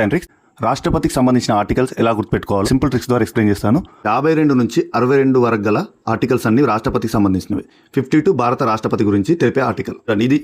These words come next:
ఎలా గుర్తుపెట్టుకోవాలి? దీంట్లోనే మీకు ముగ్గురు వస్తాయి, ఉపరాష్ట్రపతి, రాష్ట్రపతి, కేంద్ర మంత్రి మండలి. ఇక టూ, త్రీ, ఫోర్ కంటిన్యూ రాసిన తర్వాత దీనిపైననే ఫైవ్, సిక్స్, సెవెన్ రాసిన తర్వాత నిలువుగా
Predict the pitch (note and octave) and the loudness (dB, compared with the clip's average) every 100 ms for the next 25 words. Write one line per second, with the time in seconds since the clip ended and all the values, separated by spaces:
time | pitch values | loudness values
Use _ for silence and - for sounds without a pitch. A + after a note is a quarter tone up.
0 | C3 D3+ C#3 C3+ C3 B2+ A#2 E3 F3+ F3+ | 0 0 -2 -2 0 2 2 2 2 2
1 | E3 C#3 C3 F3 C3 A2 - _ A2+ C#3+ | 2 2 2 0 0 -4 -6 _ -4 -2
2 | D3 D3+ C#3 C#3 F3 A2 A2+ A#2+ B2 G3 | 0 0 -2 0 2 0 -2 -2 -2 -2
3 | - _ _ _ C3+ D#3+ F#3 C3+ A#2+ C3+ | -4 _ _ _ 0 2 2 0 0 0
4 | G#2+ F#2+ F#2 - - A#2 A#2+ C3+ B2+ A#2+ | 0 0 -4 -10 -8 -4 0 0 0 -2
5 | G#2+ - _ A#2+ A#2 B2 G#2 G2+ G2+ G2+ | -2 -6 _ -2 0 2 0 -2 -2 -2
6 | F#2 - - - - B2+ A#2+ A#2 B2 D3 | -2 -4 -8 -20 -6 -2 0 2 2 2
7 | C3 C3 C3+ - G2+ - _ _ _ _ | 2 0 0 -2 -2 -4 _ _ _ _
8 | - B2 A2+ B2 D3+ A2+ G2 F2+ C#3 A#3 | -10 -2 -2 0 0 2 0 0 -2 -4
9 | - _ _ - _ - B2 D#3 E3 | -8 _ _ -20 _ -2 2 4 2